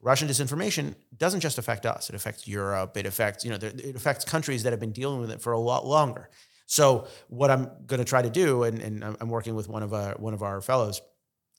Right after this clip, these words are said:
and we're, we're jointly trying to sort of put this together, is to do a mapping exercise on what are the different governments doing in response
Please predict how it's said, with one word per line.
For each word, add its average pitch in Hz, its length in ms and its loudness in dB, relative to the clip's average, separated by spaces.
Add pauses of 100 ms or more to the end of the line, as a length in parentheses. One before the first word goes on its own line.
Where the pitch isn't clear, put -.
(160)
and 117 120 -6
we're, 110 160 -2
we're 113 200 -2
jointly 113 320 -4
trying 107 220 -4
to 101 120 -6
sort 107 160 -4
of 104 60 -12
put 113 140 -10
this 95 120 -20
together, 139 360 -2
is 110 140 -2
to 113 100 -4
do 120 240 -2
a 107 40 0
mapping 113 480 -2
exercise 110 640 -4
on 107 200 -10
what 107 160 -6
are 113 40 -2
the 110 100 -4
different 110 280 -8
governments 104 380 -8
doing 104 360 -8
in 98 120 -10
response 104 680 -4